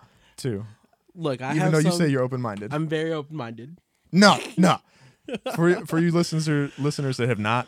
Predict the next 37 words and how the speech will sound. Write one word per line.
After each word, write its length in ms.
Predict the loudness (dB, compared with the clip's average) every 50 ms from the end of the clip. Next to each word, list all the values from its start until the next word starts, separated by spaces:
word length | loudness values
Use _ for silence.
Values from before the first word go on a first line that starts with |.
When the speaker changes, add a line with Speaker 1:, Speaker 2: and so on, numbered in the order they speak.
| -4
Speaker 1:
listened 300 | -6 -6 -4 -4 -6 -6 -6
to 120 | -6 -6
issues 340 | -6 -6 -4 -4 -4 -4 -4
one 160 | -6 -6 -6
through 140 | -6 -8 -6
five, 320 | -4 -4 -4 -4 -4 -4
go 140 | -2 0 0
back, 360 | 2 2 2 2 0 -2 -4
and 100 | -8 -8 -6 -4
every 240 | -2 0 0 -2
theory 500 | 0 0 0 0 2 0 0 -2 -4 -6 -10 -12 _
almost 460 | 0 0 2 2 0 -2 -4 -6 -6
that 100 | -6 -4
I 100 | -4 -4
proposed 360 | -4 -6 -4 -2 -2 -2 -2 -4
to 80 | -6 -4
Eric, 400 | -4 -4 -4 -4 -8 -10 _ _ _ _ _ _ _ _
he 80 | -4 -2
says, 200 | 0 2 2 2
"No, 200 | 2 2 2 0 0 -4 -12 -2 2
no, 220 | 4 4 4 4 0 _ 0
no, 280 | 2 2 2 2 0 -4 _ _ 2
Speaker 2:
Almost 400 | 4 6 6 6 6 4 0 0
Speaker 1:
no, 40 | 2
Speaker 2:
all. 60 | 4
Speaker 1:
no." 180 | 4 2 0 -6 _ _ _ _ _ _
Almost 340 | 0 0 0 0 -2 -2 -2
every 160 | -2 -2 -2
single 260 | -2 -4 -2 -2 -2
one 140 | -2 -2 -4
of 60 | -4
'em. 160 | -6 -10 -12 -14 _ _ _ _ _ _ _ _ _ -20 -20 -20 -20 -16 _
Speaker 2:
Well, 120 | -6 -2 0
yours 200 | 2 2 2 4
are 120 | 2 2
also 220 | 2 0 -2 -4
wild. 800 | -4 -4 -2 -2 -2 0 0 -2 -4 -6 -8 -8 -8 -8 -8 -10